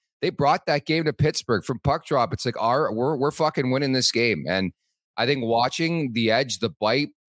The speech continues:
it started with the scrums in the first couple minutes of that game. Benoit got into it, Kniesy with the scrap early on. It set the tone for the entire game. Is that sustainable over eighty-two? Probably not. But I think that's the type of recipe you need to win in the Stanley Cup playoffs.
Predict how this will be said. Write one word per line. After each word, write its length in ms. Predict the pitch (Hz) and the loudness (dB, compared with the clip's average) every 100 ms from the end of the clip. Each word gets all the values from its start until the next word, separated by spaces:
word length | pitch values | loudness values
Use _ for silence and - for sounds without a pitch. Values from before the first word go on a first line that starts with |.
| _ _ | _ _
it 120 | 107 - | -2 0
started 340 | - 135 147 | 0 2 2
with 140 | 135 113 | -2 -2
the 60 | |
scrums 600 | - - 127 131 143 113 | -2 0 2 2 0 0
in 80 | 113 | 0
the 60 | 110 | 0
first 320 | 135 123 - | 0 0 0
couple 240 | 135 123 | 0 0
minutes 300 | 113 123 120 | 0 0 0
of 60 | 120 | 2
that 200 | 117 113 | 2 2
game. 260 | 117 120 | 0 0
Benoit 460 | 92 113 127 127 123 | 0 0 0 0 2
got 160 | 120 120 | 0 0
into 160 | 120 123 | 0 0
it, 80 | |
Kniesy 440 | 107 104 120 117 127 | 0 0 0 0 -2
with 100 | 120 | 0
the 80 | 117 | -2
scrap 380 | - 127 120 120 | 0 0 0 0
early 280 | 120 120 | 0 0
on. 280 | 110 117 123 - _ _ - | 0 0 -2 -8 _ _ -6
It 120 | 123 | 0
set 300 | - 175 165 | 2 2 2
the 100 | 175 | -2
tone 340 | 139 139 135 135 | -2 0 0 0
for 160 | - 117 | -2 0
the 120 | 113 | 0
entire 380 | 104 117 117 113 | 0 0 0 0
game. 260 | 104 95 | 0 0
Is 100 | 95 | 0
that 140 | 131 123 | 0 2
sustainable 800 | - - 156 170 170 165 165 - _ _ _ _ - _ - | 2 2 0 -2 0 0 -2 -10 _ _ _ _ -12 _ -2
over 280 | 135 117 | 0 2
eighty-two? 640 | 120 143 131 127 135 160 165 _ _ _ | 2 2 0 0 0 0 -4 _ _ _
Probably 360 | - 143 135 120 | 0 0 2 0
not. 300 | 113 92 - | 0 0 -2
But 80 | 110 | 0
I 160 | 131 147 | 0 0
think 240 | 185 170 | -2 0
that's 200 | 160 - | 0 -2
the 60 | 139 | -2
type 200 | 156 143 | 0 0
of 100 | 117 | 0
recipe 460 | 120 - 127 131 | 0 0 0 0
you 180 | 113 113 | 2 4
need 240 | 110 117 | 2 0
to 100 | - | 0
win 220 | 98 107 104 | 0 2 0
in 80 | |
the 80 | 87 | 2
Stanley 340 | - 98 92 85 | 2 0 -2 -2
Cup 220 | 85 - | -4 -2
playoffs. 540 | 92 71 - - - | 0 0 -2 -6 -8